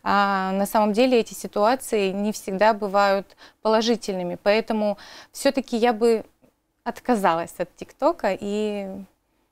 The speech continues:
честно говоря, максимально оградила бы особенно маленьких детей от,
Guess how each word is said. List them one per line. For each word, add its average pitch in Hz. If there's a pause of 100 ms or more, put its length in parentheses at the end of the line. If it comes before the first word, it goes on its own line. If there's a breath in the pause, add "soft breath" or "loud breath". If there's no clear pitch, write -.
(880)
честно 277
говоря, 208
максимально 214
оградила 196
бы 185
особенно 190
маленьких 185 (120)
детей 233
от, 196